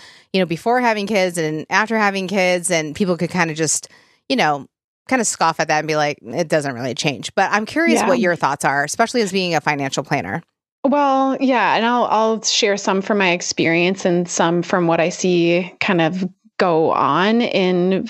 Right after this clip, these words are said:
Speaker 2: um, like, with my clients and also just in the research that I do,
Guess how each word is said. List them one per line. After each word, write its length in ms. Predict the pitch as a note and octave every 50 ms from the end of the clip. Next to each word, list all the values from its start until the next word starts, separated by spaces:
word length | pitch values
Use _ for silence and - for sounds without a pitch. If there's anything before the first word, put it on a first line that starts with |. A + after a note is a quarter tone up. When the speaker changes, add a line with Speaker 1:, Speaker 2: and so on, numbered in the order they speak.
| - -
Speaker 2:
um, 600 | G3 F#3+ F3+ F3 E3 E3+ E3 - E3+ F#3+ G3 - _ - -
like, 220 | - D#3+ D3+ D#3+ -
with 160 | F#3 F#3 -
my 160 | F#3+ E3 D3+
clients 580 | - - D4 D4+ C#4+ C#4 C#4 C4+ C4 C4 B3+ -
and 180 | G#3+ G3 F#3+
also 380 | D3+ A#2+ F3+ F#3+ F#3+ - G#3 F#3
just 240 | F3 F3 F3 - F#3
in 80 | F3
the 100 | F3 E3+
research 420 | E3+ F#3 G3+ G3+ - A3 G#3+ - -
that 120 | A3+ A3
I 120 | A3+ A3+
do, 380 | G#3 A3 A3+ A3+ A#3 A#3 A#3+